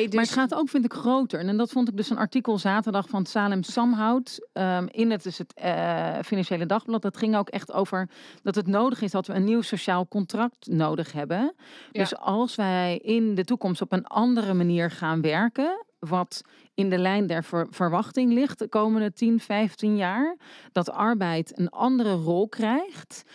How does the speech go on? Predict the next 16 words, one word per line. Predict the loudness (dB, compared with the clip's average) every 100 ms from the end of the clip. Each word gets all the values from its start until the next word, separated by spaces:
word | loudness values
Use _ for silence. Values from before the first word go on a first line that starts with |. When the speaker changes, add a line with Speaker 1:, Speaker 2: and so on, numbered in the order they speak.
| -20 -8
Speaker 1:
Mhm. | 0
Speaker 2:
dan | 2
moet | 2 2
er | 0
ook | 0 0
bijvoorbeeld | -2 -4 -2 -2 -4
op | -2
een | -2
andere | 0 0 2 2
manier, | 2 2 2 2 0 -4 _
eh, | -2 2 2 2
belast | 0 0 -2 -6 -4
worden. | -4 -2 -4 -10 -14 -20 -20 _ -2
Speaker 1:
Ja. | 0 2 2 0
Speaker 2:
Ehm, | 0 -2 -6 -2
en, | 0 2 2 0 -2